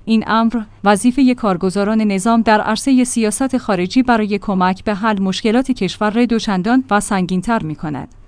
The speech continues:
عراقچی با مرور سریع روند تحولات در عرصهٔ سیاست و روابط خارجی از زمان آغاز به کار دولت چهاردهم و با اشاره به پشت سر گذاشتن مقاطع حساس تاکنون بر تلاش مجموعهٔ وزارت امور خارجه به منظور پیگیری سیاست خارجی فعال،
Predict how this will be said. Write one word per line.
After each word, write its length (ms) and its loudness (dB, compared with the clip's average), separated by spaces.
عراقچی 380 2
با 160 0
مرور 340 -2
سریع 440 -2
روند 380 -2
تحولات 720 -6
در 180 0
عرصهٔ 420 -2
سیاست 560 -4
و 140 0
روابط 420 -2
خارجی 420 -4
از 120 -2
زمان 300 0
آغاز 400 -2
به 160 -4
کار 260 -4
دولت 400 0
چهاردهم 800 -4
و 80 4
با 120 0
اشاره 420 -2
به 120 -2
پشت 260 -6
سر 180 -4
گذاشتن 560 -4
مقاطع 480 -4
حساس 440 -4
تاکنون 600 -6
بر 140 4
تلاش 360 0
مجموعهٔ 640 0
وزارت 420 -4
امور 340 0
خارجه 420 -4
به 80 -2
منظور 440 -2
پیگیری 520 -4
سیاست 520 -2
خارجی 520 -2
فعال، 460 -4